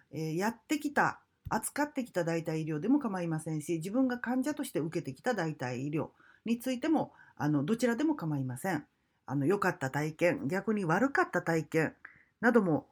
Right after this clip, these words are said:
あのー、書いていただけるとすごくいいなというふうに思います。自分が体験した、もしくは人にサービスとして提供した代替医療について、良かった点、悪かった点、えー、を書いてくるというのが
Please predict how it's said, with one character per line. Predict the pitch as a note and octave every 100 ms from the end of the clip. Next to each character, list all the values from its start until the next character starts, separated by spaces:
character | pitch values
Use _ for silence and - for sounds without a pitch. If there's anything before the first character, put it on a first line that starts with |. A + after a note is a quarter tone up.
| _ -
あ | C#3+
の | C#3 C3 B2+ B2+ A#2 G2+ F2 -
ー、 | -
書 | E3
い |
て | D3
い | C#3
た | C3
だ | C3+
け | C3+
る | C3
と | C3
す | -
ご | C#3 C#3
く | B2+
い | C3+
い |
な | C#3+ A3
と | D3+ A#2+ _ -
い | D3
う |
ふ | C3 D#3
う |
に | G3
思 | A#3 B2 A#2+
い | A2
ま | A#2
す。 | D#3 - _ _ _ _ _ _ _ -
自 |
分 | E3 E3 F3
が | A#3
体 | G3+ F3
験 | E3 D3+ D3
し | -
た、 | E3+ -
も | D3+
し | E3 -
く | -
は | G3+
人 | - -
に | D#3
サ | C#3+ E3
ー | D#3
ビ | C#3
ス | -
と | D3
し | -
て | A3
提 | F3+ D#3+
供 | D#3 D3+
し | D3+
た | A3+
代 | F3+ D3+
替 | C#3+ B2+ B2 -
医 | D3
療 | C#3 - _ - - - -
に | F3+
つ | - C#3
い |
て、 | B2 F#3+ -
良 | G3
か | F#3+ D#3
っ | -
た | B2+
点、 | E3 A#3 F#3+
悪 | D3+ D3+
か | C#3
っ | C3
た | A#2
点、 | B2 F#3 C#3+ - _ _ -
え | D3 D3+ C3+ -
ー、 | G3
を | A3
書 | E3
い | C#3+
て | B2
く | -
る | E3+ A#3+
と | A#3
い | F3+
う |
の | D3+
が | C3 A2+